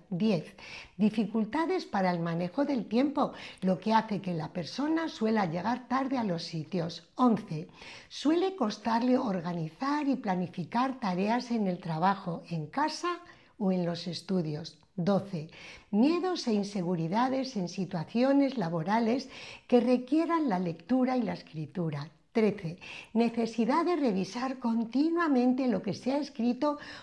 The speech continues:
o el proyecto que se debe entregar. Catorce, dificultad para recordar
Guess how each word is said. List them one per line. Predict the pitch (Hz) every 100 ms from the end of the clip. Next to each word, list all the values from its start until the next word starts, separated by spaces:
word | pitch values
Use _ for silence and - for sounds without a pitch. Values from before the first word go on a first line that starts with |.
| -
o | 202
el | 214 190
proyecto | 185 180 170 254 254 320 320
que | 233
se | - 160
debe | 180 190
entregar. | 208 202 190 156 160 147 -
Catorce, | - - - 202 160 - 160 - - - -
dificultad | 226 233 247 254 233 - 339 339
para | 320 226
recordar | 185 170 185 180 214